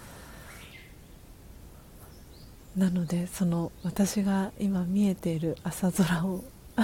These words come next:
<laughs> 皆さんとシェアしながら、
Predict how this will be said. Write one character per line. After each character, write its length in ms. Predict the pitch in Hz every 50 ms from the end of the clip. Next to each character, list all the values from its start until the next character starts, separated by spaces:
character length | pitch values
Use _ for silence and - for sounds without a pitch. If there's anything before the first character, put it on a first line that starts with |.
| 220 220
<laughs> 520 | - - - 254 247 233 202 - - -
皆 220 | 208 196 214 208
さ 200 | 196 - 180 170
ん 60 | 165 -
と 160 | - 165 165
シ 160 | - - 208
ェ 120 | 196 180
ア 40 | 170
し 180 | 165 - - 175
な 160 | 170 170 175
が 140 | 170 165 165
ら、 240 | 165 170 175 185